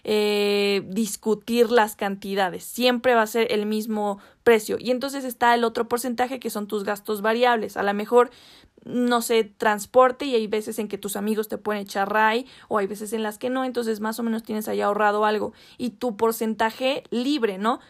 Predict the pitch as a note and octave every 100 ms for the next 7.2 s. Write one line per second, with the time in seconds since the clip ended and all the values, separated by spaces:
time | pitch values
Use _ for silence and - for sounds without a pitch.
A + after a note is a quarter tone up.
0 | _ G#3 G#3 G#3+ A#3+ A#3 A3 A3 A3 G#3+
1 | G#3 G3+ G#3 A3 G3+ - A#3 A#3 B3 A#3
2 | A3+ G#3+ G#3+ - G#3+ B3 B3+ C#4+ C#4+ G#3
3 | A3 G#3+ A3 B3+ A3 G3+ G3 G3+ G3+ G3
4 | F#3+ A3 A#3 A#3+ G#3+ G3 G3 - G3+ -
5 | G3+ G3 G3+ F#3+ G3 G#3 F3+ G#3 G#3+ C4+
6 | C#4 B3 A#3+ B3 - - - - B3+ C4+
7 | D4